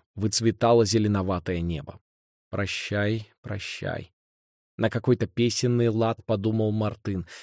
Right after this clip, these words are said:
глядя на растрёпанный можжевельник по ту сторону уже дрожавших рельс, на семафор, на чёрный силуэт человека, подвигавшего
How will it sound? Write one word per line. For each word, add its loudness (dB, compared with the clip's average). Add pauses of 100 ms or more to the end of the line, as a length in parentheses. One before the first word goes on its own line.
(320)
глядя 6
на 4
растрёпанный 4
можжевельник 4
по -4
ту 2
сторону 2
уже 0
дрожавших -2
рельс, -2 (320)
на 0
семафор, 4 (260)
на -2
чёрный 4
силуэт 2
человека, 0 (240)
подвигавшего 0